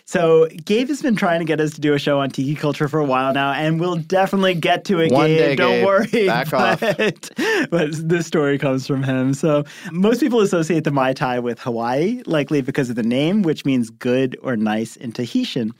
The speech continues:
Speaker 1: But the drink was actually the creation of this Oakland bartender named Victor Bergeron.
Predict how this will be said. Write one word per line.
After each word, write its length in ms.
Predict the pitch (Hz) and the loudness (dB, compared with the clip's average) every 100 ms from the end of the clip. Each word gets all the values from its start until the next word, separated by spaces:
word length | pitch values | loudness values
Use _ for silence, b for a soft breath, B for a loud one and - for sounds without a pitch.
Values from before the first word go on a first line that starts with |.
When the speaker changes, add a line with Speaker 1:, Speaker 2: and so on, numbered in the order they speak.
| B B B - | B B B -2
Speaker 1:
But 340 | 175 165 - | 0 0 -4
the 60 | 151 | -4
drink 200 | 220 277 | -2 -2
was 100 | 254 | -2
actually 220 | 208 196 | 0 -2
the 80 | 151 | 0
creation 340 | 160 147 147 | 0 0 0
of 80 | 131 | -2
this 160 | 127 - | -4 -4
Oakland 400 | 143 139 147 127 | -6 -2 -2 -2
bartender 500 | 117 123 143 151 160 | -4 -4 -2 0 0
named 320 | 139 120 113 | -2 -2 -2
Victor 460 | 117 120 - 123 120 | -4 -4 -2 0 0
Bergeron. 640 | 113 120 151 180 247 294 | -2 -2 -2 -2 -2 -6